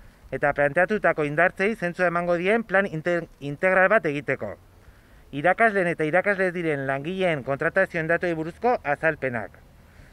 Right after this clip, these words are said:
Sortuko diren benetako beharrei erantzungo dieten kontratazioen benetako kopurua handitzea,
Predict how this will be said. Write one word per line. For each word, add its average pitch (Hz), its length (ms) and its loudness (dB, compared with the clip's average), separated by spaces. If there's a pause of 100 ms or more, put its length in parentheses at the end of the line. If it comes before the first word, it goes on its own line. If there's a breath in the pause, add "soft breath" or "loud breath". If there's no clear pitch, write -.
Sortuko 175 460 -2
diren 165 320 2
benetako 180 420 2
beharrei 175 380 4
erantzungo 170 460 -2
dieten 214 400 0 (480 soft breath)
kontratazioen 175 600 0
benetako 190 480 0
kopurua 165 380 0
handitzea, 185 480 0